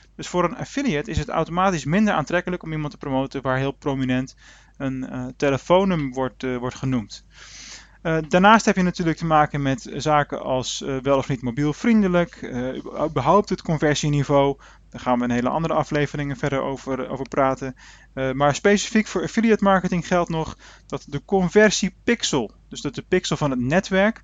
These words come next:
die moet natuurlijk juist zijn geïnstalleerd. Goed, andere ding om op te letten is wat voor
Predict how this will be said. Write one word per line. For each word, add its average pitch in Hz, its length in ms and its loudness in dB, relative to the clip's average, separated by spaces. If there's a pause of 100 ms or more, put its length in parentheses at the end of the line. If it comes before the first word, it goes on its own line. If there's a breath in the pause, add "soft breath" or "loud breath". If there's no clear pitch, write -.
(340 soft breath)
die 160 120 -4
moet 175 120 -4
natuurlijk 151 400 -4
juist 147 280 2
zijn 143 200 -2
geïnstalleerd. 143 920 0 (1120 loud breath)
Goed, - 420 0
andere 247 340 6
ding 196 220 6
om 180 100 0
op 180 120 0
te 165 100 -2
letten 160 280 4
is 147 240 -4
wat 190 200 4
voor 165 220 2